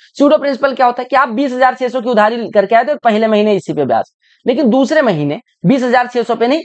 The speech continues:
सात हजार आपने पे कर दिया, यानी कि तेरह हजार छह सौ पे ब्याज चलना चाहिए। और चौथे महीने तेरह हजार छह सौ में से फिर सात हजार, देखो यहाँ पे आप सात हजार दे के आ गए,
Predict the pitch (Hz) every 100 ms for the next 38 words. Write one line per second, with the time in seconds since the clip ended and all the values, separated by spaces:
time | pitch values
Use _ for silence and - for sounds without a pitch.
0 | _ - 226 240 247 233 214 226 214 190
1 | 185 262 247 240 247 190 202 202 170 190
2 | - 147 156 190 185 190 190 202 208 208
3 | 226 - _ _ _ _ _ - 226 240
4 | 294 302 339 269 294 311 277 277 277 277
5 | 262 277 262 269 349 330 311 294 294 277
6 | _ - 196 214 226 226 220 202 196 185
7 | 180 156 139 139 92